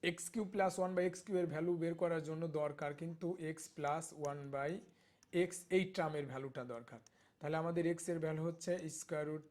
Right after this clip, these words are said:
three plus square root two, আর one by x এর ভ্যালু হচ্ছে square root three minus square root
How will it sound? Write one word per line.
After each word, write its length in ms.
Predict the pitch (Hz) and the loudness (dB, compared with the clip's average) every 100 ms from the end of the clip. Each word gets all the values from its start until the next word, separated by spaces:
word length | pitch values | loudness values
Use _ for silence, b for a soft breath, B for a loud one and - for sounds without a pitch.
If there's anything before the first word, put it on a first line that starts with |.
| - | -6
three 280 | 180 196 240 - B B B B B - | 2 2 2 -4 B B B B B -2
plus 340 | 156 151 151 - - - - 160 | 2 4 2 -2 -12 -18 -12 -8
square 320 | 147 - 143 | -8 -4 -2
root 340 | 139 139 _ 196 | -2 -6 _ 0
two, 220 | 220 285 - _ b b b | 2 0 -4 _ b b b
আর 140 | 139 143 | -4 0
one 280 | 156 175 | 0 0
by 160 | 175 165 | 0 -2
x 60 | - - | -4 -4
এর 140 | 170 | -2
ভ্যালু 260 | 156 156 165 | 0 -2 -2
হচ্ছে 600 | 170 165 - 165 151 180 B B B B | -2 -6 -4 -2 0 -2 B B B B
square 440 | 151 - - 147 | -8 -8 -2 -2
root 180 | 143 143 - 170 | -2 -6 -8 0
three 300 | 185 220 226 - 135 | 0 0 -4 -10 -6
minus 540 | 139 156 165 147 170 170 - - - 143 | -2 -2 0 0 0 -4 -12 -20 -14 -12
square 440 | - - 135 135 | -10 -4 -2 0
root 160 | 170 | -2